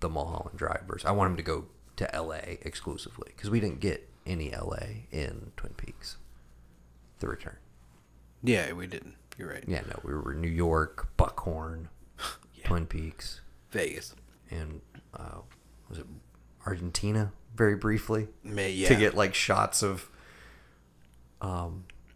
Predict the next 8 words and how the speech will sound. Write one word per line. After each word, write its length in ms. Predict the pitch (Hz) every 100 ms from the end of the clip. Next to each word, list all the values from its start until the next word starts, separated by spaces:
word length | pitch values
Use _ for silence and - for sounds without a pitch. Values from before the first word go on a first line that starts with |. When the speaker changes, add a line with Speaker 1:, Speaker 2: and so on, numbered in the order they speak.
| - - - - - - - -
Speaker 1:
whatever 480 | 90 92 95 85 85
the 80 | 78
hell 200 | 82 80
was 180 | 80
going 320 | - 82 80 78
on 220 | 78 80
with 200 | 80
the 100 | -